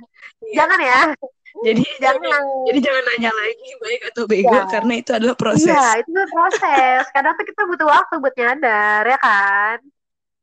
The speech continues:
Speaker 1: Iya.
Speaker 2: Heeh.
Speaker 1: Jadi bisa aja baik, baik terus ya udah nggak bego, pinter
Speaker 2: Iya,
Speaker 1: gitu kan
Speaker 2: iya,
Speaker 1: bisa aja.
Speaker 2: bisa,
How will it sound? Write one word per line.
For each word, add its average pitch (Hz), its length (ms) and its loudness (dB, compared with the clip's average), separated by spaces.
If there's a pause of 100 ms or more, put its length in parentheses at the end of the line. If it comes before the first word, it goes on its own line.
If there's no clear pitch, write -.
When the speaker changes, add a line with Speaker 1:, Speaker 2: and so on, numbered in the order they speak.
(120)
Speaker 1:
Iya. 285 400 -6
Speaker 2:
Heeh. 277 400 2 (300)
Speaker 1:
Jadi 202 200 -6
bisa 247 200 0
aja 277 140 -6
baik, 240 260 -4 (580)
baik 220 280 -2
terus 302 420 -4
ya 190 160 0
udah 214 280 0
nggak 170 200 -6
bego, 185 340 -2
pinter 262 460 2
Speaker 2:
Iya, 440 160 2
Speaker 1:
gitu 719 160 -2
kan 605 100 0
Speaker 2:
iya, 622 100 2
Speaker 1:
bisa 285 200 -2
aja. 320 240 -4
Speaker 2:
bisa, 494 340 2